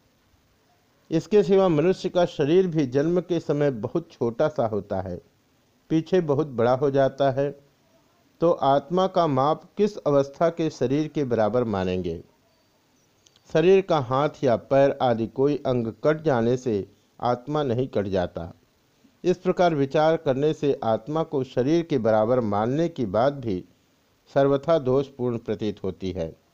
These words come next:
अतः जैन मत भी अनुपपन्न होने के कारण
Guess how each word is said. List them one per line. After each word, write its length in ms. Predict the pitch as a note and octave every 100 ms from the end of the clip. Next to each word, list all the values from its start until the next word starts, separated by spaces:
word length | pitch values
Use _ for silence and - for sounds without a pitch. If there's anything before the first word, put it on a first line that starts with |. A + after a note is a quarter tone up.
| _ _ _ _ _ _
अतः 400 | D3 C#3+ F3+ F#3 - - _ A2
जैन 380 | B2 E3+ G3
मत 160 | F3+ D#3
भी 460 | A2+ C3 C#3+ D3+ D3+ _ _ -
अनुपपन्न 760 | D3+ F#3+ F3+ C#3+ C#3+ D3 D#3 D#3+
होने 320 | B2 A#2+ A#2
के 220 | A2+ A2+
कारण 480 | G2+ G#2 G#2 A2+